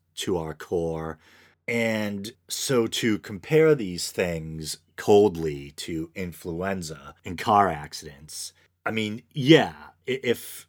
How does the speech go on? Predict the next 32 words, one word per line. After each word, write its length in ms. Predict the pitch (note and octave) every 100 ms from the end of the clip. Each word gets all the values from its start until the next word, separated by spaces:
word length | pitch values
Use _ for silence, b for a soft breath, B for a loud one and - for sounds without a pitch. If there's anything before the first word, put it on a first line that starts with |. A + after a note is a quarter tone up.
| _
the 120 | - G2
point 280 | - D#3+
you're 80 | C3
trying 280 | - B2+ A2
to 60 | F#2+
make 300 | F#2 G2+ G2+
is 100 | E2
that 180 | F2
we 100 | E2
shouldn't 360 | D#2+ - F#2+ F#2
live 140 | E2+
in 100 | D2+
fear 360 | D2+ - F2+ F2+
of 100 | E2+
these 240 | D#2+ D#2+
things 240 | - D#2+ -
happening 420 | F2+ E2 F#2+ F2
to 160 | A2 G2+
us. 220 | G#2 - B B -
Like, 220 | G#2+ B2
I 60 | A#2
remember 280 | A#2+ G#2+ G#2
when 140 | G2
I 80 | F#2+
was 180 | E2+ F2
younger, 320 | F2+ F2+ F2
I 120 | E2+
was 220 | E2 - - -
terrified 640 | - G2+ G#2 G#2+ G2+ G#2+
of, 260 | G#2 F2 -
of 180 | G2 F#2+
sharks, 720 | - A2+ A#2 - - -